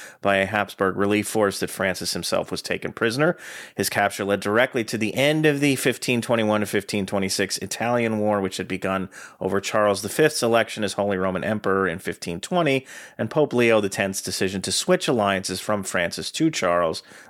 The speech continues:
Leo having decided that the emperor would be a more useful partner in his spiritual battle against Martin Luther. Francis spent the rest of the war in captivity, first in Genoa and later in a series of Spanish cities,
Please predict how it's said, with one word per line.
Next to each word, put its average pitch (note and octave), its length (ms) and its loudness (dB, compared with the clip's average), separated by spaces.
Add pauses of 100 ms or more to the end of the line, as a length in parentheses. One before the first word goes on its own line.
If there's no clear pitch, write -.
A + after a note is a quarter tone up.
Leo E2 260 0
having E2+ 240 -4
decided F#2 440 -2
that F#2+ 100 -4
the A2+ 240 0
emperor D#3 300 4
would C#3+ 160 4
be C3 160 2
a B2+ 60 2
more B2 140 2
useful G#2+ 380 2
partner F2 420 0
in E2 140 -4
his F2+ 180 -2
spiritual C3 540 0
battle G#2 480 2 (240)
against F#2 420 -2
Martin D#2+ 300 -2
Luther. G2 420 0 (480)
Francis C3 380 2
spent B2+ 240 2
the A2 80 0
rest C3+ 300 4
of C3+ 60 -2
the C3 60 4
war B2 220 4
in B2+ 260 2
captivity, B2+ 640 0
first B2+ 360 0
in A2 120 0
Genoa C3+ 460 2
and A#2 100 4
later A#2 300 4
in G#2 80 0
a G2+ 60 0
series A2 360 0
of G2 80 -2
Spanish A2+ 440 -2
cities, D3 520 0